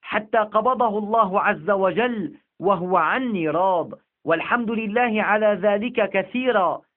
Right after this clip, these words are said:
وأنا به أسعد. ثم إني قد وليت أموركم أيها الناس، فاعلموا أن تلك الشدة قد أضعفت، ولكنها إنما تكون على أهل الظلم والتعدي على المسلمين، فأما أهل السلامة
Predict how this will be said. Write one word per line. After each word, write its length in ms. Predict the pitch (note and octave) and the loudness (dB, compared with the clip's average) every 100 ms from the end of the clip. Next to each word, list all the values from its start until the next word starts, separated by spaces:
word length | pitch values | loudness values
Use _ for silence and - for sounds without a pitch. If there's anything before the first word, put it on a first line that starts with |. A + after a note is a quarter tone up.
| _ - | _ -4
وأنا 520 | G#3+ G#3 A3 F3 D3+ | -2 0 0 0 -2
به 380 | D3+ D3+ C#3+ D#3 | -2 -4 -4 -4
أسعد. 540 | E3+ - G#2 C#3 - _ _ _ - | -6 -4 -4 -4 -8 _ _ _ -4
ثم 160 | G#3 | -2
إني 360 | G#3 C4 B3+ A#3+ | -2 -2 -4 -2
قد 240 | A#3+ G#3+ | 0 0
وليت 460 | A3+ A3+ A3+ C4 A#3+ | -2 -4 -2 -4 -4
أموركم 680 | A#3 A3 A#3 A#3+ C4+ A3+ F#3+ | -4 -2 0 0 0 -2 -2
أيها 360 | G3+ F3+ E3 | -2 -2 -2
الناس، 420 | E3+ F3+ G3 E3 C#3+ _ _ _ _ | -2 -2 0 -2 -6 _ _ _ _
فاعلموا 540 | G3+ F3 G#3+ A3 G#3+ G3+ | 0 2 0 -2 -2 -2
أن 240 | G3+ G3+ | -2 -2
تلك 300 | A3+ G3 - | -2 -4 -2
الشدة 600 | F#3+ - G#3 D#3 G#3+ G#3 | -2 -4 -6 -2 0 0
قد 240 | F3+ F#3 | 0 -2
أضعفت، 680 | - F3 D3 F#3 F3+ C3+ _ _ _ _ C#3+ | -2 -4 -4 -2 -4 -6 _ _ _ _ 0
ولكنها 760 | E3+ F3 F3 G#3+ G3+ F#3 F3+ | 2 2 0 -4 0 0 0
إنما 380 | G#3 G3 F#3+ F#3 | -2 -2 0 0
تكون 500 | F#3 F3+ - G3+ F3 | 0 -4 -4 -4 -2
على 260 | D#3 F3+ F3+ | 0 2 2
أهل 380 | F3+ F#3 F3 F3+ | 0 -2 -2 -4
الظلم 520 | B2 G3+ C4 A3+ G#3 | -4 -4 -2 -2 0
والتعدي 760 | F#3+ F#3 G3 F3 B3+ G3 F#3+ | -2 -2 -4 0 -2 -2 -2
على 220 | D#3+ E3+ D#3 | 0 0 -2
المسلمين، 800 | D3+ D3+ D3+ C#3+ D#3 D#3 B2 G#2+ _ _ _ | -6 -10 -10 -8 -6 -6 -8 -14 _ _ _
فأما 500 | - D#3+ F#3+ F3+ F3 | -8 -4 -4 -2 0
أهل 220 | F3 E3+ E3+ | 0 -2 -6
السلامة 640 | - F3 E3+ E3 E3 | -6 -2 0 0 -4